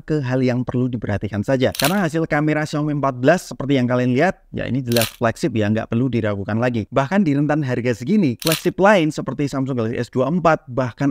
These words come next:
iPhone lima belas sekalipun, looknya nggak semenarik Leica di Xiaomi empat belas ini. Buat saya,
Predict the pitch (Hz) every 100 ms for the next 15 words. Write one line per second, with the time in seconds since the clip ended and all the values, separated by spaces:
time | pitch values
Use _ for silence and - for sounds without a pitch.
0 | - 135 135 131 131 127 117 107 - 151
1 | 214 156 131 127 - 156 156 170 202 190
2 | 139 135 - 156 151 147 143 139 135 160
3 | - 131 127 120 135 139 143 - 123 131
4 | - 123 113 117 104 107 - 101 101 143
5 | 127 - - - 135 170 214 233 175 147